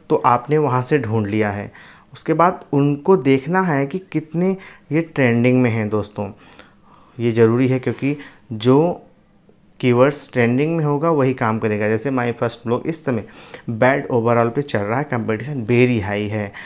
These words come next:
तो My First Blog ट्वन-, टू थाउजेंड ट्वेंटी टू ये फेयर है दोस्तों और काफ़ी अच्छा इसका वे-, सर्च वॉल्यूम भी है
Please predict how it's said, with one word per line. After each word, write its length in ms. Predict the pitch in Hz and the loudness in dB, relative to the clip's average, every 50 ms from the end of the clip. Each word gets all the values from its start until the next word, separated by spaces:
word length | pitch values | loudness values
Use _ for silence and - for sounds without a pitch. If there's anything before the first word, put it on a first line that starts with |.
| - - - _ - | -18 -20 -20 _ -6
तो 60 | 113 | -2
My 160 | 113 117 123 123 | 0 0 0 0
First 300 | - 131 127 127 - - | -2 -4 -4 -4 -6 -4
Blog 260 | 120 123 127 143 147 143 - - - _ - | 0 0 2 2 0 -2 -6 -14 -20 _ -6
ट्वन-, 220 | 123 117 117 113 110 - - _ _ _ _ _ _ _ _ _ 117 | -4 -4 -4 -4 -8 -10 -16 _ _ _ _ _ _ _ _ _ -6
टू 100 | 117 113 | -6 -6
थाउजेंड 460 | - - 110 110 113 120 139 165 175 - - - - _ _ - | -6 -4 -4 -2 -2 -2 -2 -4 -6 -10 -14 -20 -20 _ _ -6
ट्वेंटी 260 | 117 107 - 127 123 | -4 -4 -4 -4 -6
टू 320 | - - 135 120 104 - - - - - - - _ | -2 0 0 0 0 -2 -6 -12 -20 -20 -20 -18 _
ये 140 | 113 123 147 | -2 -2 -2
फेयर 400 | 147 151 - - 131 131 127 123 | -2 0 0 2 4 4 4 4
है 100 | 120 117 | 4 2
दोस्तों 320 | 110 110 101 - - 107 101 | 2 0 0 -2 -6 -8 -6
और 240 | - 107 107 - - | -6 -8 -10 -6 -2
काफ़ी 300 | 110 107 101 - 131 131 | -2 -2 -2 -2 -2 -4
अच्छा 240 | 120 123 - - 113 | -4 -4 -4 -4 -4
इसका 300 | 110 107 - - 127 131 | -4 -4 -4 -4 -2 0
वे-, 180 | 123 110 101 | 0 -2 -2
सर्च 260 | 107 117 110 - - | -2 -4 -4 -4 -4
वॉल्यूम 340 | 104 104 101 104 110 123 131 | -4 -4 -2 -2 -2 -2 -2
भी 100 | 135 143 | -2 -2
है 200 | 160 185 214 214 | -2 -2 -2 -4